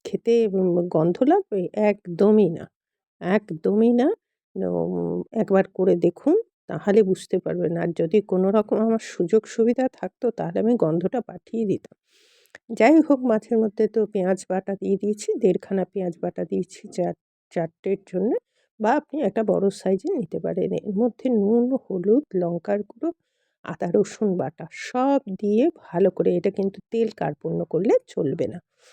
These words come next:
আর দুটো কাঁচা লঙ্কা দিয়ে দিচ্ছি। ঝালটা কিন্তু আপনি আপনার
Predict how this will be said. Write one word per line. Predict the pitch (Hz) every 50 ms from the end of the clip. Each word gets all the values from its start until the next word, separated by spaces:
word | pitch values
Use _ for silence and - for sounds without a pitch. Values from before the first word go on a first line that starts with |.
| _ _ _
আর | - 214
দুটো | 226 220 226 220 - 220
কাঁচা | - - - - - - -
লঙ্কা | - - - - -
দিয়ে | - - - 190
দিচ্ছি। | - 190 - - - - 139
ঝালটা | - - - - 185 214 220 262
কিন্তু | 240 - 247 240 220 208
আপনি | 185 165 - - 196 190
আপনার | 165 156 160 - _ 190 196 202